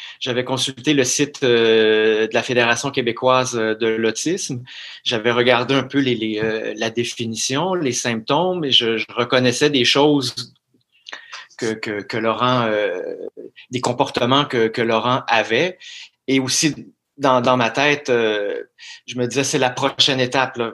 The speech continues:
Je dis, si c'est pas T D A H, mais forcément, f-, faut que ça soit, faut que ça soit l'autisme parce qu'il y avait, il y a des choses qui, euh, qui étaient vraiment, euh, euh, claires, là, pa-, par rapport, euh, à l'autisme. On avait juste besoin de, de, d'une confirmation de, de, d'une psychologue, là,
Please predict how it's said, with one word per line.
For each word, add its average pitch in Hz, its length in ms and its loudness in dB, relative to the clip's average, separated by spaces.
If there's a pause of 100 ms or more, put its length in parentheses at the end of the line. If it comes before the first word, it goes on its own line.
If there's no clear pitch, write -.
(140)
Je - 140 -14
dis, - 180 -16
si - 300 -4
c'est 127 260 -4
pas 139 140 0
T 135 120 0
D 123 140 4
A 120 260 4
H, 147 200 -4
mais 113 80 -8
forcément, 131 560 -2
f-, - 440 -12
faut - 180 -10
que - 60 -10
ça 123 140 -2
soit, 117 260 -6
faut 127 140 -10
que - 80 -14
ça 120 140 -6
soit 120 180 -4
l'autisme 117 460 -6
parce 117 120 -10
qu'il 117 120 -10
y 117 80 -4
avait, 117 200 -10 (460)
il 120 60 -4
y - 20 2
a 113 40 0
des 117 120 -2
choses 139 380 2
qui, 120 300 -2
euh, 107 440 0 (240)
qui 127 80 -14
étaient 123 140 -6
vraiment, 123 580 2
euh, 101 600 0 (580)
euh, 117 80 -2
claires, 127 460 2
là, 117 100 0
pa-, 110 260 -2
par 123 200 0
rapport, 117 360 2
euh, 110 140 2
à 110 80 2
l'autisme. 113 640 -4
On 110 100 -2
avait 110 200 0
juste 120 280 -2
besoin 113 380 -2
de, 107 160 -4
de, 104 360 -8 (280)
d'une 120 180 -4
confirmation 123 680 2
de, 104 220 0
de, 104 520 -6
d'une 110 180 -6
psychologue, 113 640 0
là, 104 100 -2